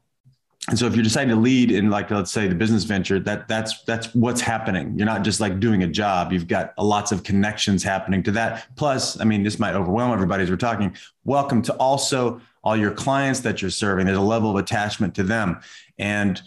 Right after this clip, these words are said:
your other peers and your board and your investors. Anyway,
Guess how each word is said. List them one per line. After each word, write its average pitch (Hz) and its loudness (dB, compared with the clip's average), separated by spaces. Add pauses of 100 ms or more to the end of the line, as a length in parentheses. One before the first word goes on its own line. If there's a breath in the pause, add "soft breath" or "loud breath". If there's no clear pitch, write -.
(140)
your 104 0
other 110 0
peers 117 2
and 107 2
your 110 2
board 113 0
and 107 0
your 107 4
investors. 107 0
Anyway, 117 0